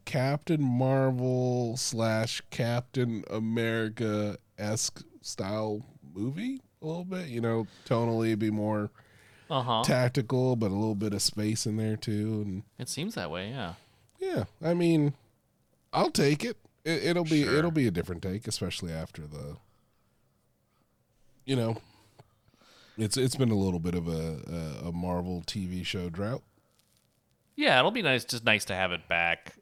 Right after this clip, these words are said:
Speaker 2: Uh, it, yeah, it, it looks intriguing. Um, like we said, there were several f-,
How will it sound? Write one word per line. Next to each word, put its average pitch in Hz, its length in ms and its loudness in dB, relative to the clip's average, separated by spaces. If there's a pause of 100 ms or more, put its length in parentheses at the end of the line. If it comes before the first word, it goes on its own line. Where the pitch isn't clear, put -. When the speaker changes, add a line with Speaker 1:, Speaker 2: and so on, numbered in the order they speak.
Speaker 2:
Uh, 117 760 0 (400)
it, 214 120 0
yeah, 233 180 2
it, 202 320 -6
it 220 140 0
looks 269 240 2
intriguing. 139 880 0 (640)
Um, 117 1040 4 (380)
like 139 160 0
we 143 100 -2
said, 123 260 4
there 127 120 4
were 127 140 2
several 131 420 4
f-, - 160 -6